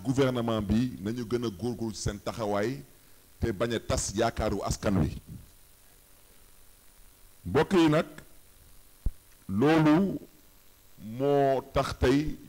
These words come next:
ñun waa ville de Dakar ñu ne à la kuliyal foog ñu jéem a xoolaat suñu taxawaay, jàppale suñu mbokk yi, jëm leen dimbali pour ñu gën a mën a gis seen bopp ci yéene bu mairie de Dakar am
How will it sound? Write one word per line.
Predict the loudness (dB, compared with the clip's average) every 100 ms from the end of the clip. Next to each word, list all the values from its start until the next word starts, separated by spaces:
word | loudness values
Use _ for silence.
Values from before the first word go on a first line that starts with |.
| -8
ñun | -6 -2 2
waa | 4 4
ville | 0
de | 0
Dakar | 0 0 2 2 0 -4
ñu | -6 -4
ne | -4 -6 -14 -20 -20 _ -20 -6
à | 0
la | 0
kuliyal | 0 2 4 6 4 2 -4 -4
foog | -4 0
ñu | -2 4
jéem | 4 6
a | 4 0 -4 -16 -20 -4
xoolaat | 2 2
suñu | 0 -4
taxawaay, | -2 2 4 4 2 -4 -16 -20 -20 -20 -20 -20 -6
jàppale | 0 2 2 2
suñu | 2 2 2
mbokk | 2 2 2
yi, | 2 2 -6 -20 -20 -20 -20 _ -2
jëm | 0 2
leen | 2 0 -2
dimbali | 0 2 2 2
pour | 0
ñu | 0
gën | 0 0
a |
mën | -2 -4
a | -2
gis | 0 0
seen | 0 0
bopp | 0 0 -2 -18 -20 -20 -20 -20 -20 -20 -6
ci | 2 2 2 0 -6
yéene | 0 4 4 4
bu | 2
mairie | 2 2 2
de |
Dakar | 2 2 2 2
am | 0